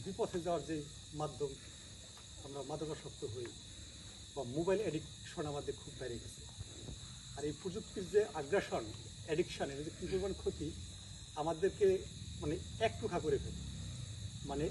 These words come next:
এখন একটা ইয়ে দেখা গেছে যে এখন আর কেউ face to face একসাথে বসে আড্ডা দিয়ে কোনো মজা হয় না।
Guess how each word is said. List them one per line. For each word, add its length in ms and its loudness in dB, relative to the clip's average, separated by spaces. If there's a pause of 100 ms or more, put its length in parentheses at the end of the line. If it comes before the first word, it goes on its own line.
এখন 340 2 (180)
একটা 280 2
ইয়ে 200 8
দেখা 200 4
গেছে 320 2 (840)
যে 160 4
এখন 240 2
আর 180 6
কেউ 180 12 (200)
face 260 4
to 140 0
face 140 8 (320)
একসাথে 300 2
বসে 380 6 (460)
আড্ডা 240 8
দিয়ে 120 10
কোনো 240 6
মজা 120 8
হয় 220 2
না। 60 -4